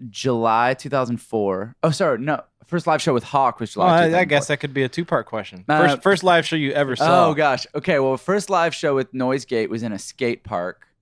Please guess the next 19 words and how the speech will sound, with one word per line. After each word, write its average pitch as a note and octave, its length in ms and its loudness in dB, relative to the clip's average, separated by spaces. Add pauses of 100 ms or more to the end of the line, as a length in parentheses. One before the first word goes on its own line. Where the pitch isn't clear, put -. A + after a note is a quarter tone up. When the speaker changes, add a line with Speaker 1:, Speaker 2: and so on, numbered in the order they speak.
(120)
Speaker 1:
which D3+ 420 -4
at C#3+ 140 -2
the - 60 -20
time E3+ 520 -2
seemed, B2 440 -6
like, G2+ 400 -4 (840)
amazing. F#2 720 -14 (140)
Like, - 180 -20
we're E2+ 100 -10
playing - 500 -18
at - 100 -20
a - 60 -20
skate - 680 -14
park. - 440 -14
Speaker 2:
<laughs> - 20 -20 (600)
Speaker 1:
Uh, B2 560 2
that's - 260 -4
so - 440 -6
cool. - 480 -6